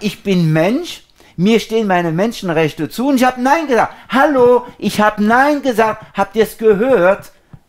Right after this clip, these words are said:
Das ist die neue, das ist das Neue. Und darauf setz-, darauf setze ich.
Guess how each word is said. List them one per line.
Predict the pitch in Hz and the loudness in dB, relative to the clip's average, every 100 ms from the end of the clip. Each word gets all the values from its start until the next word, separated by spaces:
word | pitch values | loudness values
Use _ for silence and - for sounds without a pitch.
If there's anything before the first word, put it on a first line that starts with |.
| _ | _
Das | - - 131 | -12 -12 -12
ist | - | -10
die | 120 | -6
neue, | 101 101 90 | -4 -6 -4
das | 139 139 | -6 -6
ist | 127 | -6
das | 131 107 | -6 -4
Neue. | 98 82 76 - _ _ _ - _ - | -6 -6 -10 -14 _ _ _ -20 _ -18
Und | 104 | -12
darauf | 143 95 - _ 185 _ - 139 | -8 -8 -12 _ -20 _ -20 -20
setz-, | - 165 - - | -8 -8 -8 -4
darauf | 139 170 - | -4 -4 -6
setze | 302 302 - | -8 -6 -10
ich. | - - - | -10 -14 -18